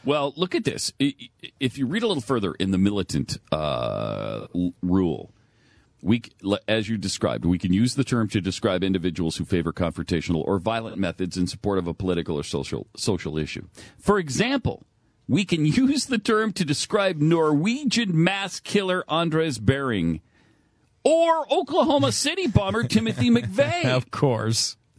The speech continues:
Speaker 1: Are you kidding me?
Speaker 2: So good.
Speaker 1: <laughs> So those are militants. But Osama bin Laden, no. Uh, Al Zarqawi, no.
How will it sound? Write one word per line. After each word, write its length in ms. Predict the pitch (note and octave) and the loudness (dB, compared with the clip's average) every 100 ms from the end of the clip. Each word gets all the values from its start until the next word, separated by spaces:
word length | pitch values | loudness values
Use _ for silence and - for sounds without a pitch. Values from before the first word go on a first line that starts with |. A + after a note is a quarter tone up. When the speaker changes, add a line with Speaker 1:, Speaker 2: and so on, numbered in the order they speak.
| - - | -16 -4
Speaker 1:
Are 80 | - B4 - C#5 - - G4 - - | -4 -2 0 0 -2 -10 -8 -8 -2
you 220 | G4 G4+ - - | 0 -2 -6 -14
kidding 540 | - - C4 F4 G4+ | -12 -6 -4 -2 0
me? 460 | A#4 A#4+ A#4 G#4 D4 - | 2 4 2 -2 -10 -12
Speaker 2:
So 260 | - - F2+ | -6 -4 -2
good. 300 | F2 F#2 G2+ | 0 0 0
Speaker 1:
<laughs> 0 | |
So 160 | - F#3+ | 0 0
those 260 | F3+ G3+ | 0 0
are 60 | E3+ | 0
militants. 520 | C#3 A#2 G2+ G2 - - - _ - | 2 0 0 -2 -4 -8 -20 _ -2
But 100 | B2 | 0
Osama 360 | A#2+ B2+ A2+ | 0 0 0
bin 140 | G#2+ G#2+ | 0 0
Laden, 400 | G2+ G#2+ A#2 A2+ | 0 0 -2 2
no. 460 | A#2 A#2+ F2 C2 E2+ _ _ _ _ _ | 4 4 2 -6 -12 _ _ _ _ _
Uh, 420 | F#2+ F#2+ F#2 F2 D#2+ - | -4 -2 -2 -4 -4 -4
Al 180 | A#2+ A2+ | -4 -2
Zarqawi, 720 | A#2+ - C3 A2+ A#2+ C3 D3 - | -2 0 -2 0 -2 -2 -6 0
no. 640 | A2+ B2 A#2+ F#2+ D#2 - | 4 4 2 0 -4 -8